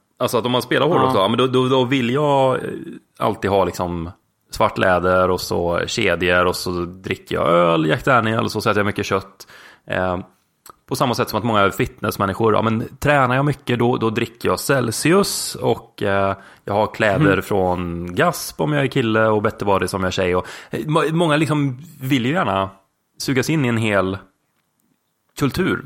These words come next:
Speaker 1: vilket kan vara lite tråkigt, kan jag tycka.
Speaker 2: Ja, undrar om det har att göra med så här, alltså, självkänsla, så tänker jag göra. Att man inte, man liksom inte kan ri-, riktigt vet vad man själv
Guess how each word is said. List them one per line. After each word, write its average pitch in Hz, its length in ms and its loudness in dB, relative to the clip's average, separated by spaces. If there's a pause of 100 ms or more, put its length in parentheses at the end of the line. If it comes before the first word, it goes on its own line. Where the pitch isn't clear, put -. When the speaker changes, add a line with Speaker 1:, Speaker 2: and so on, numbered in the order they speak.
Speaker 1:
vilket 123 180 0
kan 190 80 4
vara 175 80 4
lite 147 140 0
tråkigt, 135 320 0
kan 226 200 0
jag 160 220 -6
tycka. 127 340 -2 (720)
Speaker 2:
Ja, 196 420 6 (380)
undrar 175 180 2
om 226 60 0
det 247 80 2
har 262 60 2
att 240 60 2
göra 185 160 4
med 165 120 2
så - 80 -2
här, 160 80 4
alltså, 151 640 4 (140)
självkänsla, 185 580 0
så 113 120 -4
tänker 117 280 -6
jag 117 80 -4
göra. 110 200 -4
Att 143 280 -2
man 175 120 4
inte, 156 420 4 (540)
man 160 180 6
liksom 170 240 2
inte 165 160 -4
kan 165 140 2
ri-, 170 340 0
riktigt 160 320 -6 (1000)
vet 175 480 2
vad 151 100 0
man 151 140 2
själv 143 520 0